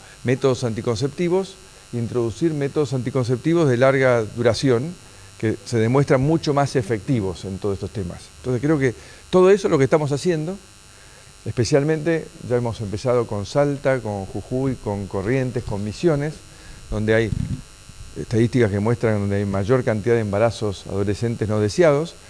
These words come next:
y, pero vamos a trabajar con especialmente las provincias del norte y la provincia de Buenos Aires, porque ahí donde est-, tenemos la mayor cantidad de casos. Pero eso es una agenda que, por eso digo, tenemos que entenderla, que nos compromete, porque el, el problema está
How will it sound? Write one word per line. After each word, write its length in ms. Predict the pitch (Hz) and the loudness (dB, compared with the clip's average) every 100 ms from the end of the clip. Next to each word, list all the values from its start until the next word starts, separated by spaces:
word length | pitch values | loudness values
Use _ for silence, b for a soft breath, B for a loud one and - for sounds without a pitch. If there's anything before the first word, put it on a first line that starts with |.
| B B B B - | B B B B -4
y, 40 | |
pero 140 | 98 | 2
vamos 140 | 135 143 | 4 4
a 80 | 135 | 4
trabajar 420 | 139 131 147 165 | 4 4 2 2
con 300 | 151 127 117 - - - B B | 2 0 -2 -10 -18 -20 B B
especialmente 540 | B 117 127 135 135 110 | B 0 2 2 2 0
las 100 | 104 | 0
provincias 400 | 113 127 143 135 | 0 0 0 2
del 120 | 127 | 2
norte 280 | 143 160 156 | 0 -2 -2
y 20 | |
la 80 | 123 | -2
provincia 380 | 110 123 131 131 | -2 -6 -4 -2
de 40 | |
Buenos 280 | 123 127 123 | -2 -2 -2
Aires, 260 | 156 175 180 | -2 -2 -4
porque 220 | 117 104 | -4 0
ahí 40 | 123 | 0
donde 140 | 120 | 0
est-, 360 | 101 - - - | -4 -10 -14 -4
tenemos 220 | 110 117 | -2 0
la 60 | |
mayor 420 | 107 110 120 170 127 | 2 2 4 4 2
cantidad 380 | 123 113 123 | -2 0 2
de 100 | 117 | 2
casos. 480 | 110 92 - - - - B B B B - | 4 -2 -4 -14 -16 -20 B B B B -2
Pero 120 | 117 | 0
eso 80 | 175 | 2
es 80 | 165 | 2
una 120 | 156 | 2
agenda 440 | 113 185 190 185 | 4 2 4 2
que, 140 | 143 139 | 2 0
por 160 | 127 | 0
eso 160 | 131 139 | 0 0
digo, 320 | 147 160 165 160 B B B B B - | 2 2 0 -4 B B B B B -8
tenemos 220 | 110 117 | -2 0
que 60 | 123 | 0
entenderla, 560 | 120 143 160 185 185 170 | 2 4 4 4 4 4
que 320 | 127 110 90 - B B - | 2 2 0 -8 B B -4
nos 140 | 107 | -4
compromete, 760 | - 113 139 175 202 208 196 190 - | 0 2 4 4 4 4 2 0 -4
porque 380 | 113 107 - 110 | -4 -2 0 -2
el, 80 | 98 - | -2 -6
el 120 | 117 | -6
problema 360 | 113 110 127 165 | -2 2 4 4
está 400 | 139 185 170 202 | 4 4 2 0